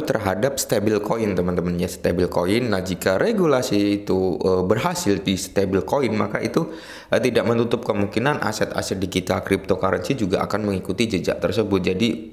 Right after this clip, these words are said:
ada gambaran-gambaran yang cukup positif lah gitu, teman-teman ya. Nah, di sini opetra-, eh, operator dan produsen A T M kripto teratas, teman-teman, di mana, eh, beberapa ya operator dan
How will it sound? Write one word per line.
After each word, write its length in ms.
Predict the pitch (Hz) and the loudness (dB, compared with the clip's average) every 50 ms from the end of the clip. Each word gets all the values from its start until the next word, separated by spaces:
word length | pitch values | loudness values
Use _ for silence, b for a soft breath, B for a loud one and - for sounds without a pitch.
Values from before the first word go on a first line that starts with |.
| - | -2
ada 160 | 92 98 110 107 | 0 2 2 2
gambaran-gambaran 960 | 90 98 90 87 90 90 90 92 92 92 92 92 90 90 92 95 92 92 95 | 4 2 2 4 4 2 2 2 2 2 2 2 2 2 2 2 2 0 0
yang 80 | 92 | -2
cukup 400 | 87 - 87 - - 85 - - | -2 -4 -4 -4 -6 -4 -2 -2
positif 400 | 95 - - 110 - - 117 - | -2 0 -2 -4 -2 -4 -2 0
lah 160 | - 90 87 - - | 0 0 0 0 -2
gitu, 160 | 90 - - | -2 0 -2
teman-teman 400 | 90 - 92 90 85 87 85 82 | -2 0 -2 -2 0 0 0 2
ya. 160 | 85 98 127 - B B B B B B B B B B B | 2 2 2 0 B B B B B B B B B B B
Nah, 160 | 107 113 113 | -2 0 2
di 80 | 120 123 | 2 2
sini 400 | - - 190 175 139 143 147 143 B B B B | 2 2 2 4 2 2 0 -2 B B B B
opetra-, 560 | - 127 - - 143 139 - 143 139 139 - - | 0 0 2 2 0 0 0 0 -2 0 0 2
eh, 240 | 113 113 113 113 120 127 | 2 4 4 4 2 0
operator 480 | 131 - 135 131 131 131 - 156 156 135 | 0 0 0 0 0 0 0 0 0 0
dan 240 | 110 107 110 110 | 0 0 0 0
produsen 480 | 123 120 113 110 110 104 - 131 131 123 | 2 2 2 2 2 0 0 0 -2 -2
A 160 | - 113 117 | -2 -4 -4
T 160 | - - - | -2 -2 -2
M 160 | - 120 113 - | -2 -4 -2 0
kripto 480 | - 127 131 - - 135 131 135 - | 0 0 0 0 0 0 0 0 -2
teratas, 720 | - 123 120 120 120 117 117 - - - 104 - - - 98 | -2 -2 0 0 0 0 0 -2 -4 -4 -2 -4 -4 -2 -2
teman-teman, 400 | 92 95 92 87 90 92 92 90 | -2 0 0 0 2 2 2 2
di 80 | 92 | 4
mana, 300 | 90 90 90 98 113 123 123 123 - - | 4 4 4 2 2 2 0 0 0 0
eh, 400 | 98 98 92 92 92 92 92 90 90 | 0 2 2 2 2 2 2 4 2
beberapa 480 | 92 87 92 92 92 92 92 - - 110 | 2 2 2 0 0 -2 -2 -2 0 0
ya 320 | 98 92 95 95 92 - | 2 2 2 2 2 2
operator 560 | 95 98 - - - 90 92 90 - 104 98 98 | 0 0 0 0 -2 -2 -2 -2 -2 -2 0 2
dan 220 | 95 92 92 | 2 2 2